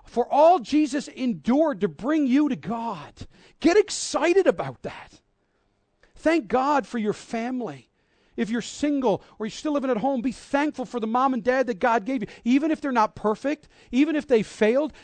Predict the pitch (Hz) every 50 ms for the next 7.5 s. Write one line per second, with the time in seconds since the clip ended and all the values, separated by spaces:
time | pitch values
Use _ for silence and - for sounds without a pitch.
0 | - - 165 247 269 277 226 202 - - - 277 262 247 196 185 214 285 330 330
1 | 302 214 - 269 277 269 220 220 170 143 - 202 247 277 208 214 226 262 262 254
2 | 220 208 214 233 247 247 202 165 - - - - - - _ _ _ _ _ _
3 | _ - 202 185 202 269 302 262 247 254 240 226 220 208 208 247 262 269 262 240
4 | 190 254 226 226 208 170 233 233 - - - - - - 254 254 247 185 214 196
5 | 170 - 190 202 202 233 - - 233 208 196 196 202 214 240 247 226 214 226 214
6 | - - 226 220 202 180 208 190 165 131 - - - - 226 220 - 214 247 226
7 | 220 220 226 262 285 302 302 277 226 160